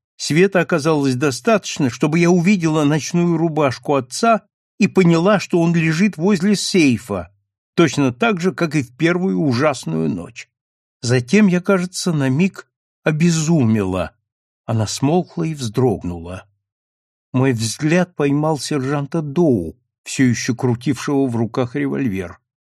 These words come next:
Не отрывая взгляда от турникета, я спокойно заметил:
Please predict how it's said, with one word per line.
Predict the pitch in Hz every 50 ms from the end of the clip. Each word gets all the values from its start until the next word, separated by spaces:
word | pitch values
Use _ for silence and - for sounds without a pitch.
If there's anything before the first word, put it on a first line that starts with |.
| _ _
Не | 139 139
отрывая | 139 120 - 156 147 151 143 135 123
взгляда | 117 113 107 127 135 131 139 123 107 123 117
от | 117 - _
турникета, | - 123 117 127 131 127 127 - 185 180 - 180
я | 160 151
спокойно | 135 - - 156 135 - 180 165 160 156 151
заметил: | 143 147 143 127 98 85 78 - - - - -